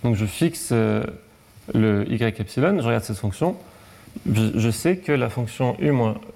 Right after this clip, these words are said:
phi moins U, phi moins U est max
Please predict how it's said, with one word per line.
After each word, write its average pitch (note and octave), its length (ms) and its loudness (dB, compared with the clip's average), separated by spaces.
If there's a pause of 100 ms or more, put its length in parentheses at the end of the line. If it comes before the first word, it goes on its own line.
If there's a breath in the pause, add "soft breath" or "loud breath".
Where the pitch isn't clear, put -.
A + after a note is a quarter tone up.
phi - 200 0
moins A#2 240 4
U, F#3+ 160 2 (1500)
phi - 220 0
moins A2 260 4
U F3+ 280 0
est G#2+ 100 2
max C#3+ 480 -2